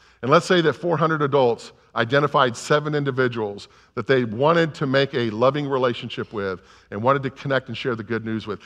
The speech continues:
That's almost three thousand people, almost three thousand people just like that, that would come into the love of Jesus Christ because you love them enough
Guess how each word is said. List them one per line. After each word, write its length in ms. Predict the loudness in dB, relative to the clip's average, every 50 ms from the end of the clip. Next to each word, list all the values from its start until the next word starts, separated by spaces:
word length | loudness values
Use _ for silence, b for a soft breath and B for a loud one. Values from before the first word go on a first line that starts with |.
| B B B
That's 140 | -2 0 0
almost 400 | 0 0 0 -2 -4 -10 -14 -10
three 340 | -8 -6 -4 -2 -2 -4
thousand 720 | -4 -2 2 2 4 4 4 2 0 -2 -4 -4 -6 -6 -6
people, 520 | -8 -8 -8 -8 -8 -10 -10 -10 -10 -12 -16 _ _ _ _ _ _ _ _ _ _ _ _ _ _ _ -4
almost 280 | -2 -2 -2 -2 -4
three 220 | -4 -4 -2 -2 0
thousand 520 | 2 2 2 2 2 0 -2 -6 -6 -8
people 380 | -8 -8 -8 -8 -6 -8 -8 -8
just 260 | -8 -8 -8 -4 -2
like 220 | -2 -2 -2 -2 -2
that, 360 | 0 2 2 2 0 -2 -6 -12 _ _ _ _ _ _ _ _ _ _ _ _ -6
that 100 | -6 -4
would 160 | -6 -8 -8
come 240 | -6 -4 -4 -2 -2
into 320 | -2 -4 -4 -4 -4 -4
the 80 | -4 -2
love 240 | -2 -2 -2 -2 -2
of 100 | -4 -6
Jesus 380 | -6 -8 -8 -8 -8 -10 -12
Christ 640 | -12 -10 -8 -6 -4 -4 -4 -6 -8 -12 -18 -20 _ _ _ _ _ _ _ _ _ _
because 360 | -14 -8 -4 -4 -4 -4 -2
you 180 | -2 -2 0 2
love 260 | 2 2 2 2 0
them 160 | -4 -4 -4
enough 500 | -4 -2 -2 -2 -2 -4 -6 -10 -16 -20